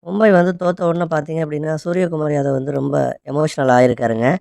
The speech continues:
ஏன்னா வந்து அவர் நினைச்சிருந்தாரு அப்படின்னா, நேரம் மும்பை வந்து ஜெயிச்சிருந்திருக்கலாம். மும்பைக்கு வந்து இனிமே அவங்க ஆடுற எல்லாமே வந்து must win game அப்படிங்கிற மாதிரி. அதுலயும் வந்து மும்பை வந்து தோல்வியை சந்திச்சிருக்காங்க. மூணு கேம்ல மட்டும்தான் வந்து ஜெயிச்சிருக்காங்க.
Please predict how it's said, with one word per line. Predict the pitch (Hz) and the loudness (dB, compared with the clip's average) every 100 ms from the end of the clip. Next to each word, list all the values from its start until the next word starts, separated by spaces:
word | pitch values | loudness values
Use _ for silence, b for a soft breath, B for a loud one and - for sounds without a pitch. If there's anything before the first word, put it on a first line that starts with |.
| _ _ _ _ - | _ _ _ _ -6
ஏன்னா | 143 | -2
வந்து | 147 151 | 0 2
அவர் | 143 | 2
நினைச்சிருந்தாரு | 131 131 165 175 156 156 | 2 0 -2 -4 2 4
அப்படின்னா, | 139 135 156 | 4 2 2
நேரம் | 139 143 | 2 0
மும்பை | 139 143 143 | 0 2 2
வந்து | 135 | 2
ஜெயிச்சிருந்திருக்கலாம். | 139 131 127 127 120 113 120 - | 2 0 -2 -6 -6 -6 -8 -10
மும்பைக்கு | 143 147 170 165 170 156 151 - _ _ | -10 0 0 2 4 4 4 -2 _ _
வந்து | 143 156 180 | -8 0 4
இனிமே | 160 156 175 | 4 4 4
அவங்க | 160 139 | 6 6
ஆடுற | 143 151 | 4 4
எல்லாமே | 139 147 170 | 6 6 4
வந்து | 160 156 | 2 2
must | 156 135 - | 2 2 0
win | 165 156 143 | 0 2 4
game | 143 143 | 2 2
அப்படிங்கிற | 135 131 135 135 | 0 -2 -2 -2
மாதிரி. | 127 131 127 139 _ | -2 -4 -4 -12 _
அதுலயும் | 135 143 175 170 | -4 -2 0 0
வந்து | 143 185 240 _ - | 0 0 -4 _ -8
மும்பை | 151 165 | 0 4
வந்து | 147 151 | 4 2
தோல்வியை | 156 170 170 156 | 0 -2 2 0
சந்திச்சிருக்காங்க. | 147 135 143 147 151 147 170 | 0 -10 -12 -14 -12 -4 2
மூணு | 160 156 160 | 6 8 6
கேம்ல | 156 170 156 | 6 6 6
மட்டும்தான் | 131 123 156 160 | 4 0 4 4
வந்து | 147 | 4
ஜெயிச்சிருக்காங்க. | 135 135 - 135 120 123 | 4 0 -2 -6 -2 2